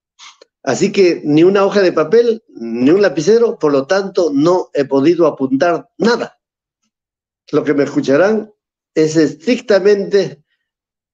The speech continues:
de corte mnemónico, es decir, lo que tengo archivado en mi cabecita, eso lo voy a volcar.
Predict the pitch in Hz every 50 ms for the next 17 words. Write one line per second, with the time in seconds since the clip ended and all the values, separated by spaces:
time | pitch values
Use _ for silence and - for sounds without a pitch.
0 | _ _ _ _ - 127 131 131 - 170 185 196 190 - - 185 147 135 139 135
1 | 139 151 151 156 160 170 185 185 180 170 147 135 131 135 - 120 117 98 - _
2 | _ _ _ _ _ 123 127 135 135 123 131 175 196 220 208 - - 139 135 139
3 | 135 139 139 135 185 190 180 175 175 156 147 - 147 151 165 185 185 180 180 165
4 | 151 147 139 131 147 147 160 170 180 247 233 - 226 208 - - - 180 170 170
5 | - 170 175 160 143 135 139 143 143 139 120 117 117 113 113 - 110 95